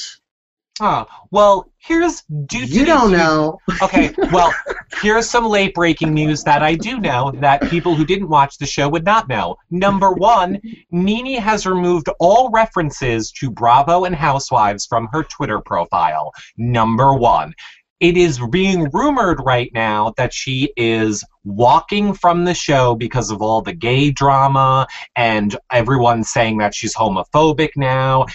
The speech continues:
Speaker 1: and that Kenya is putting all this
Speaker 2: Yeah.
Speaker 1: out about her. So she's kind of playing these games now behind the scenes with Bravo where she has pulled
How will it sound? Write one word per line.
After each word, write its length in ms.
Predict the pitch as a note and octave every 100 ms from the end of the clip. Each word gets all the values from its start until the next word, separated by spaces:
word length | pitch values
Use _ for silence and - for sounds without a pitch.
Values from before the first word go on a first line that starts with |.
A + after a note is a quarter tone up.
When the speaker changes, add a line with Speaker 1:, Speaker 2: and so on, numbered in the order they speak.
| - B2
Speaker 1:
and 160 | A2
that 200 | G#2 G2
Kenya 420 | - D3 C#3 C#3 C#3
is 160 | A2
putting 260 | C3 B2 A2
all 160 | A2
this 200 | G#2 G#2 D3
Speaker 2:
Yeah. 160 | C#3
Speaker 1:
out 120 | C#3+ -
about 260 | C#3 C#3 C#3
her. 280 | C#3+ C#3 - - -
So 440 | - C#3+ A#2+ - -
she's 260 | - C#3
kind 260 | - D#3+ D#3+
of 160 | D#3
playing 420 | - D3+ D3 C#3+ A#2+
these 260 | B2 A2+
games 580 | F#2+ B2 D#3+ E3+ D#3+ -
now 300 | A#2 A2 A2
behind 360 | A2+ B2+ A2+ G#2+
the 80 |
scenes 400 | G#2 - A2 G#2+
with 160 | G#2+ G#2
Bravo 560 | - G3 G3 C3+ A2 G#2+ - -
where 160 | B2+ B2
she 160 | - C#3
has 180 | G#2+ -
pulled 500 | - E3+ D3 B2+ A2